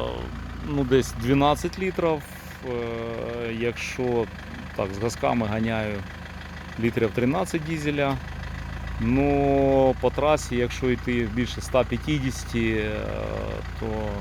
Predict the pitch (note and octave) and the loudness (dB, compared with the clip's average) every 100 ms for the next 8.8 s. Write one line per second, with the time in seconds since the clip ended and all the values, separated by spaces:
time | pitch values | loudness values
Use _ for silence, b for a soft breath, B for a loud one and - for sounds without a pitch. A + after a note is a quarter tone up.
0 | - - G#2 A2+ A2+ A2 - A2 F#2+ F2 | -4 -4 -2 0 2 0 -2 -4 -4 -6
1 | - - A#2+ - A2+ A2+ A2+ A2 D3+ E3 | -6 -2 -2 -2 -2 2 2 0 -2 0
2 | A3 G3 - - - - - - - - | 0 0 -4 -12 -12 -12 -12 -12 -12 -12
3 | - A#2 A2 G#2+ - A2 - - - - | -4 -2 0 -2 -4 -4 -4 -4 -6 -6
4 | - - - - - - - - - - | -8 -12 -12 -10 -10 -10 -10 -10 -10 -10
5 | - - - - - - A2+ - A2 F#2 | -10 -10 -10 -10 -10 -10 -10 -8 -8 -2
6 | A#2 G#2+ G2+ - G2+ F#2 - - - - | -2 -2 -4 -6 -6 -6 -8 -10 -10 -10
7 | - - - - - - - - - - | -10 -10 -10 -8 -8 -6 -6 -6 -6 -4
8 | G#2+ G#2+ A2 G#2 G2 G2 - | -2 0 0 0 0 -2 -2